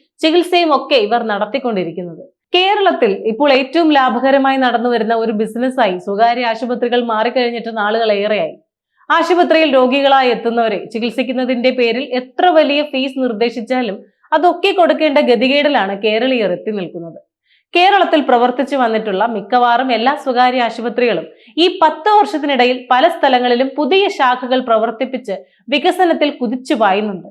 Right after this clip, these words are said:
യാതൊരു നിയന്ത്രണവുമില്ലാതെ രോഗികളിൽ നിന്നും ചികിത്സാ ഫീസും മറ്റുമായി ഈടാക്കുന്ന വലിയ ഫീസാണ് ഇതിനെല്ലാം സഹായിക്കുന്നത് എന്ന കാര്യത്തിൽ തർക്കമില്ല.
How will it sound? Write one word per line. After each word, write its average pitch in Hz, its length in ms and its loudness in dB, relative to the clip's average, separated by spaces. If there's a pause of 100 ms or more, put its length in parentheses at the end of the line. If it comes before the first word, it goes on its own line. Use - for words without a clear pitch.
(440)
യാതൊരു 359 420 2
നിയന്ത്രണവുമില്ലാതെ 262 1040 0
രോഗികളിൽ 262 500 2
നിന്നും 254 220 0
ചികിത്സാ 240 420 0
ഫീസും 254 320 -6
മറ്റുമായി 240 480 -4
ഈടാക്കുന്ന 226 420 0
വലിയ 220 400 -2
ഫീസാണ് 220 600 -4 (240)
ഇതിനെല്ലാം 285 600 0
സഹായിക്കുന്നത് 240 680 -2
എന്ന 240 140 -2
കാര്യത്തിൽ 208 480 -2
തർക്കമില്ല. 165 600 -10